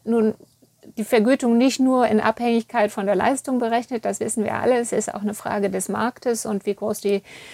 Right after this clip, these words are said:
ähm, Chancen sind, dass man woanders hingeht und eben noch eine bessere Stelle bekommt. Es ist also auch immer so ein bisschen vor diesem Hintergrund zu betrachten.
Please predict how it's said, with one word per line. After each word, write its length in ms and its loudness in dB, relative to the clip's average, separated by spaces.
ähm, 320 -2
Chancen 420 -2
sind, 260 0
dass 160 -4
man 180 -2
woanders 340 2
hingeht 400 -2
und 240 -10
eben 340 -10
noch 180 -4
eine 100 -2
bessere 360 0
Stelle 280 0
bekommt. 540 -2
Es 180 -14
ist 220 -6
also 240 -8
auch 200 -4
immer 240 -2
so 120 -10
ein 80 -4
bisschen 540 -2
vor 200 -4
diesem 240 4
Hintergrund 440 2
zu 140 -4
betrachten. 560 -2